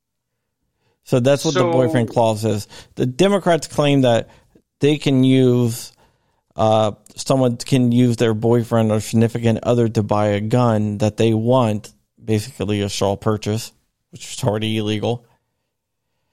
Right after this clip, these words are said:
Speaker 1: So they should just ban the person from buying a gun totally because, hey, they might be doing
Speaker 2: So
Speaker 1: a straw purchase.
Speaker 2: because somebody else had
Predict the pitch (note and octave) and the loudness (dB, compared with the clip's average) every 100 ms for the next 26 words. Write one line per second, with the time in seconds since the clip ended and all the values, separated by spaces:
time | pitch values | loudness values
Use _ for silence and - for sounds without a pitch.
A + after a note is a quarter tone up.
0 | _ _ - A#2 A2+ A2 G#2+ - A#2 A#2 | _ _ -2 0 2 2 -2 -2 -2 0
1 | A#2 A2+ - C#3+ C3+ A2+ G#2+ A2 _ _ | 0 -4 -2 2 2 2 -2 -8 _ _
2 | _ _ _ _ _ _ A2+ A#2 G#2+ B2 | _ _ _ _ _ _ -6 -6 -2 0
3 | A#2+ A#2+ A2+ A#2+ - A2+ G#2 G#2 G2+ A2+ | 2 0 0 -2 -2 -2 -2 -2 0 0
4 | A2 G#2+ G#2+ G#2+ F#2+ - B2+ B2 G2+ G2+ | 0 -2 -2 -2 -4 -4 -2 0 0 -2
5 | G2 G2+ - G2+ G2 G2 - - _ _ | -4 -6 -2 -2 -2 -6 -14 -20 _ _
6 | _ A2 A#2 A2 F#2+ G2+ - A2 G#2+ G#2+ | _ -2 0 0 -2 -10 -16 -6 -2 -2
7 | F2 G2+ G#2 G2+ F3+ F3 E3+ - D#3 G#2 | -2 -4 -2 -2 0 0 0 -2 -4 -8
8 | - G2 - - _ _ _ _ _ _ | -8 -12 -12 -20 _ _ _ _ _ _
9 | E3+ E3 - F3 D#3+ - - G#3+ A3 G3+ | -12 -12 -10 -10 -8 -8 -6 -4 -4 -4
10 | F#3 - D#3+ E3+ E3 - - - D#3 D3+ | -6 -4 -2 -2 -4 -8 -14 -14 -10 -6
11 | C#3+ C3 | -4 -6